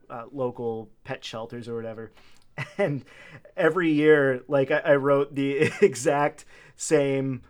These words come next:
lead for the story, which is, uh, "Some local pets got a new leash on life today,"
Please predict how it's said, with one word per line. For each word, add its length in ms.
lead 400
for 100
the 100
story, 360
which 220
is, 260
uh, 240
"Some 300
local 280
pets 300
got 180
a 60
new 260
leash 320
on 200
life 240
today," 280